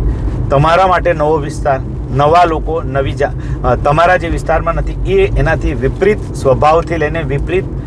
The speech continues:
અ, લાઇફસ્ટાઇલના લોકો સાથે તમારે મળવાનું હોય છે, એટલે એ top છે. પરંતુ અંકલેશ્વર, ભરૂચનો જે શહેરી વિસ્તાર,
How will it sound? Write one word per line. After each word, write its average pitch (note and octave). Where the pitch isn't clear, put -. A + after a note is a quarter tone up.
અ, A#2+
લાઇફસ્ટાઇલના F#3
લોકો D3
સાથે C#3+
તમારે D3
મળવાનું C#3+
હોય B2
છે, A#2+
એટલે C#3
એ B3
top -
છે. -
પરંતુ A3
અંકલેશ્વર, F3+
ભરૂચનો -
જે E3
શહેરી C#3+
વિસ્તાર, C#3+